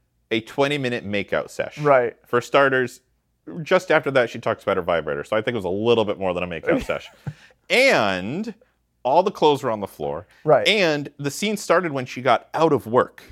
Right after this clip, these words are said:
Speaker 2: Right.
Speaker 1: "We are currently at Super Babes. The sign on the wall says, 'Last call two.'"
Speaker 2: Right.
Speaker 1: Okay, so, and then Batman found, it's always night in Gotham, so it's
Speaker 2: Right.
Speaker 1: hard to tell.
Speaker 2: It's nighttime.
Speaker 1: But he didn't go looking for her immediately.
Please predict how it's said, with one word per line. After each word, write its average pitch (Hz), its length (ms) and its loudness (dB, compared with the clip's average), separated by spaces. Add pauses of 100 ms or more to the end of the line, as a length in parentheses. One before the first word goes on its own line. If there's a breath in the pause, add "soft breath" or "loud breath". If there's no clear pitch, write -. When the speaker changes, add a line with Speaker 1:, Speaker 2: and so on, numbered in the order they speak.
Speaker 2:
Right. 135 280 2 (360)
Speaker 1:
"We 156 200 4
are 165 200 4
currently 135 460 -2
at 135 180 4
Super 139 280 -4
Babes. 92 460 0
The 107 380 0
sign 180 400 -2
on 160 160 -2
the 143 100 0
wall 135 340 2
says, 104 500 0
'Last 101 220 0
call - 160 -2
two.'" - 260 -8 (140)
Speaker 2:
Right. - 220 -8 (380)
Speaker 1:
Okay, 104 160 0
so, 104 460 0
and 117 180 -4
then 110 180 -4
Batman 160 440 -2
found, 139 340 -6
it's 139 140 -8
always 147 300 -2
night 104 120 -4
in 82 60 -14
Gotham, 78 320 -6
so 85 140 -8
it's 110 60 -2
Speaker 2:
Right. 113 80 2
Speaker 1:
hard 95 140 -2
to 90 60 -20
tell. 85 260 -4
Speaker 2:
It's 185 180 -4
nighttime. 135 520 2
Speaker 1:
But 123 460 2 (760)
he - 160 -8
didn't 165 260 0
go 139 120 2
looking 123 320 -2
for 104 180 0
her 92 220 0
immediately. 85 600 -8